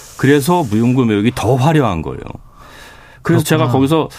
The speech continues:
Speaker 1: 약간 그, 이렇게
Speaker 2: 찡-, 찡-,
Speaker 1: 네,
Speaker 2: 했지.
Speaker 1: 찡했어요.
Speaker 2: 예.
Speaker 1: 그리고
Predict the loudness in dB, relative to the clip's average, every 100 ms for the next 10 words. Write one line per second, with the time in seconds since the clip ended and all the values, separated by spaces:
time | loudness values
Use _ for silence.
0 | -20 -16 -16 -2 0 2 0 -4 -2 0
1 | 0 -2 -6 -10 -8 -2 0 0 -2 -2
2 | -2 0 2 2 0 0 0 0 -2 -2
3 | -2 -2 -2 -2 -4 -6 -16 -20 -20 -20
4 | -6 -2 0 2 2